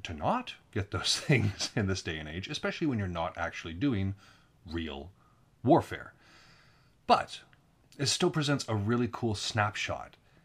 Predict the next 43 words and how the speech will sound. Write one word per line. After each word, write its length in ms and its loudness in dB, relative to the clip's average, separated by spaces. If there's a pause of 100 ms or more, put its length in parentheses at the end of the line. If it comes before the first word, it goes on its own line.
(140)
into 220 -4
what 300 -2
that 220 0
world 360 -2
looked 280 -6
like 380 -16 (140)
and 160 0
the 60 0
requirements 920 0
of 500 0
the 80 -6
soldiers 640 0
and 140 -6
the 60 -8
generals 600 -2
and 240 -6
the, 200 -6 (520)
you 80 -4
know, 60 -4
the 100 -4
logistics 480 -4
and 80 -12
the 40 -12
administration 540 -2
and 120 -12 (100)
everything 640 -4 (460)
for 180 6
the 80 2
conduct, 480 -4
conduct 420 -2
of 140 -10
war 400 -6 (320)
at 80 -14
these 160 -14
times. 500 -6 (320)
So, 360 0 (500)
even 240 4
though 120 4
I 80 4
chose 320 2
the 100 -2
much 260 0
longer, 320 0